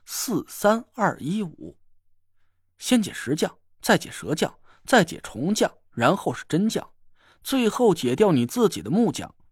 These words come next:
这个五行循环，哦，千机降就完全破解掉了。但是要记住，动作必须要快，全部五个降头术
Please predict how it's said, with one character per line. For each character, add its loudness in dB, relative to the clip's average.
这 4
个 0
五 -6
行 -2
循 -2
环， -2
哦， -4
千 0
机 0
降 -2
就 -2
完 4
全 -2
破 -2
解 -10
掉 4
了。 -20
但 8
是 4
要 8
记 0
住， -2
动 4
作 6
必 -2
须 -2
要 6
快， -4
全 2
部 -4
五 -2
个 2
降 4
头 4
术 -6